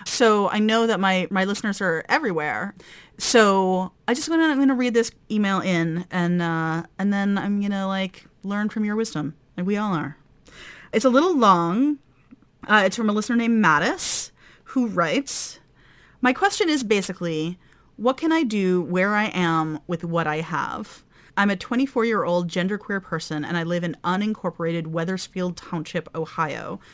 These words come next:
which is in Trumbull County, about fifteen minutes away from Youngstown, which is in northeast Ohio on the Pennsylvania border. The greater Youngstown area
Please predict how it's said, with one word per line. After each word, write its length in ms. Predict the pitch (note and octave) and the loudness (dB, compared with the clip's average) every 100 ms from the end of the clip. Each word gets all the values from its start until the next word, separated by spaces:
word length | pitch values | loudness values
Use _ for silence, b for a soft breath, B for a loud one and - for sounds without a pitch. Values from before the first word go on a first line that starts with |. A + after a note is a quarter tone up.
| b b | b b
which 140 | G3 G3 | -6 -2
is 100 | F#3 | -2
in 100 | F3+ | -2
Trumbull 400 | - G3 G#3 G#3 | 0 0 0 -4
County, 480 | - E3 C#3+ C3+ - | -6 -6 -6 -8 -8
about 280 | E3+ D#3 | -4 -6
fifteen 440 | - G3+ - A3+ G3+ | -6 -10 -6 -2 -2
minutes 300 | F3 E3+ - | -2 -4 -6
away 220 | D#3 D#3 | -4 -4
from 160 | - E3 | -4 -6
Youngstown, 640 | D#3+ E3 - - - - F#3 b b | -4 -6 -8 -12 -12 -12 -14 b b
which 160 | F#3+ F#3+ | -6 -4
is 100 | F#3 | 0
in 160 | F#3 | 0
northeast 480 | F3 F3 A3+ B3+ - - | 0 -2 -4 -6 -8 -10
Ohio 560 | D#3+ D#3 D3 C#3 C#3+ - | -8 -6 -6 -6 -8 -6
on 120 | E3 | -6
the 100 | D3+ | -6
Pennsylvania 520 | - D#3+ D#3 D#3 C#3+ | -6 -6 -4 -4 -6
border. 500 | C#3+ - - - - - b b b b b b b | -8 -10 -10 -10 -12 -14 b b b b b b b
The 100 | G#3+ | 4
greater 300 | A#3 D4 D4+ | 6 6 6
Youngstown 480 | A3+ G#3 A3 G3+ - | 4 2 0 0 0
area 600 | E3+ D3+ C#3 C3+ D#3 | -2 -2 -4 -6 -6